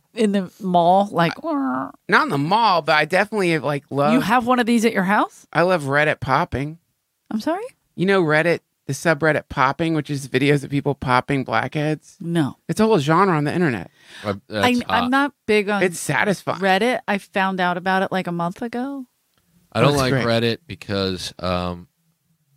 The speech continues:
Speaker 3: a lot of the people on there aren't that bright, but I do like it because someone
Speaker 1: Maybe it is for me. Hold on a
Speaker 3: Yeah.
Speaker 1: second. <laughs>
Speaker 3: Someone found
Speaker 2: Like,
Speaker 3: a
Speaker 2: you're not
Speaker 3: photo.
Speaker 2: bright. Get outta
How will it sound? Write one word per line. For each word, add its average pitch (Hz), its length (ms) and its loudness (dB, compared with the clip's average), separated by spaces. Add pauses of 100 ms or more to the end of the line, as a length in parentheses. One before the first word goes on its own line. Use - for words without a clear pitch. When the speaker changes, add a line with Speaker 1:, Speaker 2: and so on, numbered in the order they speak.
Speaker 3:
a 95 60 -4
lot 101 280 4
of 107 60 2
the 101 60 -4
people 101 320 -2
on 92 200 -2
there 95 200 -2
aren't 90 320 -4 (380)
that 87 240 0
bright, 90 400 -2 (460)
but 95 120 2
I 95 120 2
do 110 460 0
like 98 340 -2
it 92 160 -2
because 90 280 -4
someone 107 300 0
Speaker 1:
Maybe 262 180 2
it 262 60 4
is 302 180 2
for 202 160 -2
me. 165 200 0
Hold 226 260 0
on 247 180 2
a 151 40 -6
Speaker 3:
Yeah. 110 280 2
Speaker 1:
second. 226 380 0
<laughs> - 140 -4
Speaker 3:
Someone 139 340 2
found 127 320 2
Speaker 2:
Like, 107 100 -2
Speaker 3:
a - 40 -6
Speaker 2:
you're 175 100 2
not 123 160 4
Speaker 3:
photo. 98 260 4
Speaker 2:
bright. 139 280 0 (140)
Get 156 260 -4
outta 139 140 -6